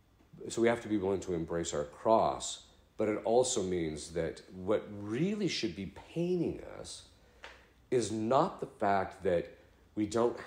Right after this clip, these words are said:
have people in the church who are confirming us in the church and its teachings and helping us to lead holy lives. That shouldn't necessarily be the primary thing that hurts us, although it should, that, that should be something that pains us.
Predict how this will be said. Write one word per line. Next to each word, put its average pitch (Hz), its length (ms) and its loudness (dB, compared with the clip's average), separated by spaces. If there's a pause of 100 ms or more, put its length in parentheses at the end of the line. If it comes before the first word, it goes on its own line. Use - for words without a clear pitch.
(100)
have 98 420 -2
people 107 640 0
in 117 200 -2
the 135 60 -2
church 85 440 -2
who - 120 -6
are 76 60 0
confirming 104 680 0
us 101 340 -2
in 123 200 -2
the 123 80 -2
church 82 480 -4
and 107 180 -2
its 110 120 -2
teachings 85 520 -6
and 87 120 -8
helping 98 360 0
us 92 120 -4
to - 120 -8
lead 95 340 -8 (320)
holy 104 280 2
lives. 82 360 0
That 110 240 2
shouldn't 180 440 -2
necessarily 107 640 0
be 92 220 -4
the 82 100 -6
primary 87 640 -2
thing 85 200 -6
that 80 100 -6 (100)
hurts 98 280 -2
us, - 140 -12
although 73 240 -6
it 62 80 -10 (140)
should, 73 220 -10 (120)
that, 69 160 -6 (500)
that 69 140 -8
should 78 280 -2
be 71 140 -4
something 73 340 -4
that - 340 -12
pains 107 380 0
us. - 260 -12